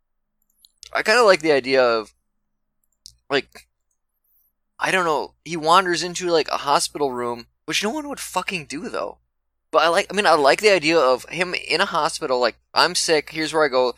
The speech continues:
Maybe the doctor leaves, and the doctor's been taken a while, so he goes to, like, find a nurse, 'cause he's like, "I, I, you know, I gotta get back to work or something, like, I'm taking, I'm doing this on my lunch break, and I'm gonna take an hour and a half long lunch, and then I'll, I'll flex my hours."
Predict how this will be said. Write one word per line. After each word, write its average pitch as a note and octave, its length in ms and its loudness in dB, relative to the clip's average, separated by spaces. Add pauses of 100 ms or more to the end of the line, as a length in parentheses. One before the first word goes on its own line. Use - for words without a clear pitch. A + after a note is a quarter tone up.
(240)
Maybe E3+ 160 -6
the G#3 80 -4
doctor D3 420 2
leaves, A#2+ 240 -2
and B2 80 -14
the A#2 40 -14
doctor's C#3+ 360 2
been C#3 80 -16
taken B2+ 260 -4
a B2 40 -6
while, A#2+ 140 0
so C#3 140 -8
he C3+ 60 -6
goes C#3 240 -2
to, C3 80 -4
like, A2+ 300 0 (320)
find C3+ 200 0
a B2 40 -6
nurse, A2+ 360 -2
'cause A#2+ 160 -8
he's G#2+ 120 -14
like, E2 100 -2
"I, A#2+ 120 4
I, G2+ 60 4
you A#2+ 160 -6
know, A#2+ 60 -6
I A#2+ 60 -6
gotta A#2+ 160 -2
get A2+ 100 -8
back A2+ 160 -2
to A2 60 -14
work A2+ 220 -8
or A2+ 60 -14
something, A2 320 -14
like, G#2+ 160 -12 (260)
I'm G2+ 220 -12 (560)
taking, B2+ 260 -8
I'm C#3+ 120 -8
doing E3 180 -2
this E3+ 140 -4
on D3+ 120 0
my C#3+ 60 0
lunch C3 320 -2
break, A#2 240 -2
and A2 80 -6
I'm A2+ 120 -6 (120)
gonna A#2+ 140 -4
take A2+ 200 -4
an A2+ 80 -6
hour A2 160 -2
and A#2 80 -10
a A2+ 40 -10
half A2 160 -10
long G#2+ 160 -10
lunch, A2 300 -8
and A2 80 -14
then A2 100 -8
I'll, G#2+ 200 -8 (200)
I'll A#2+ 80 -2
flex - 320 -2
my A#2 80 -2
hours." G#2+ 420 -6